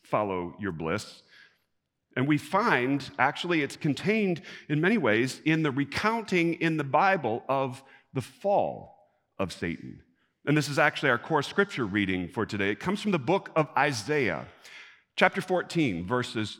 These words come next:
twelve through fifteen, where we read about the fall of Satan. Isaiah writes, "How you are fallen from heaven, O day star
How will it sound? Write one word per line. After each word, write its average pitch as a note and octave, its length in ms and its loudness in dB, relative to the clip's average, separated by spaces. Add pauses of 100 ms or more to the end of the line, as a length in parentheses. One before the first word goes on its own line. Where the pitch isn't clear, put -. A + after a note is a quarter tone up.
twelve D3+ 680 -2
through C#3+ 140 -2
fifteen, C3 480 -2
where B2 100 -2
we B2+ 140 -2
read C3+ 500 0
about G#2+ 560 -2 (480)
the B2 120 -6
fall G2 880 -4
of G#2 100 -12
Satan. D2+ 540 -8 (1300)
Isaiah A2+ 260 0
writes, G2+ 400 -4 (760)
"How B3 160 4
you B3 200 4
are G3 100 6
fallen G#3 760 0 (100)
from F#3 180 0
heaven, D#3+ 440 0 (1200)
O A#2 100 0
day G#2+ 240 -2
star G2 520 -8